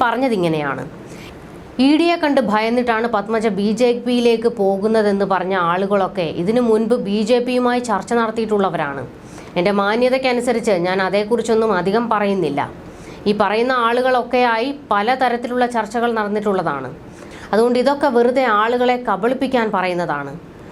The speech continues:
കോൺഗ്രസിനെ വഞ്ചിച്ച് ബി ജെ പിയിൽ പോയി എന്നൊക്കെ ചിലർ പറയുന്നത് കേട്ടു. കോൺഗ്രസിനെ വഞ്ചിച്ച് സി പി എമ്മിൻ്റെ പാളയത്തിൽ പോയവർക്ക് ഇതൊക്കെ എങ്ങനെ സാധിക്കുന്നു? മൂന്ന് പാർട്ടികളുടെ പ്രസിഡന്റായിരുന്ന ഒരാൾ കേരളത്തിൽ വേറെയില്ല. ബി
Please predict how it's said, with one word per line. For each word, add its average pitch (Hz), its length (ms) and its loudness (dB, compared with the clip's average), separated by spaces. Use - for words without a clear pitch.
കോൺഗ്രസിനെ 294 640 2
വഞ്ചിച്ച് 233 440 -2
ബി 220 100 2
ജെ 240 140 4
പിയിൽ 247 260 0
പോയി 226 280 2
എന്നൊക്കെ 214 320 -2
ചിലർ 202 180 2
പറയുന്നത് 180 460 0
കേട്ടു. 151 240 -4
കോൺഗ്രസിനെ 277 600 2
വഞ്ചിച്ച് 269 280 0
സി 254 180 2
പി 277 100 4
എമ്മിൻ്റെ 269 220 2
പാളയത്തിൽ 226 400 0
പോയവർക്ക് 202 580 2
ഇതൊക്കെ 220 340 0
എങ്ങനെ 202 200 2
സാധിക്കുന്നു? 156 540 -4
മൂന്ന് 302 360 4
പാർട്ടികളുടെ 269 540 2
പ്രസിഡന്റായിരുന്ന 226 800 2
ഒരാൾ 202 200 2
കേരളത്തിൽ 202 540 0
വേറെയില്ല. 170 440 0
ബി 208 100 4